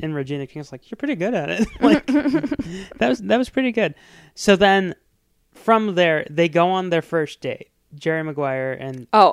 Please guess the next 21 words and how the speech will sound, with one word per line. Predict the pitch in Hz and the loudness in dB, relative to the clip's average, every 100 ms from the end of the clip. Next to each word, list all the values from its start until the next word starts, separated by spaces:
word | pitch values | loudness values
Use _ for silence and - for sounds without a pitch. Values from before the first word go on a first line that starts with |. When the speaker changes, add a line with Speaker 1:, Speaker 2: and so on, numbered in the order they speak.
| - | 2
Speaker 2:
who | - 254 247 - - | 2 2 2 0 0
asks | 226 208 - - | 0 0 -8 -4
who | 214 | -2
out? | 214 147 120 - _ _ _ _ _ _ _ _ - - | 0 -2 -4 -12 _ _ _ _ _ _ _ _ -20 -4
Speaker 1:
Uh, | 160 156 143 131 _ _ | 0 0 -2 -8 _ _
he | - 180 | -6 0
asks | 151 135 - - | 0 -2 -8 -14
her | 139 113 | -10 -10
out. | - - - | -12 -12 -10
Speaker 2:
Okay. | 175 147 69 - _ _ _ _ _ _ | -6 -4 -6 -10 _ _ _ _ _ _
Speaker 1:
And | 175 170 156 151 - - - - | 2 4 2 -2 -8 -20 -20 -4
waiting | 147 226 269 233 | 2 4 4 0
for | 190 | 0
them | 160 151 147 143 _ _ _ _ _ | -2 -2 -6 -10 _ _ _ _ _
is | 180 175 143 - | -2 -2 -2 -6
the | 175 151 | -2 0
Manny, | 147 180 180 147 135 139 - - 135 - _ _ | 2 6 6 4 -2 -6 -10 -16 -16 -18 _ _
her | - 165 | 2 2
male | 151 156 156 | 4 2 2
nanny. | 151 156 135 123 123 | 2 2 0 -4 -6
Speaker 2:
Right. | 147 143 127 151 | -4 -2 -2 -6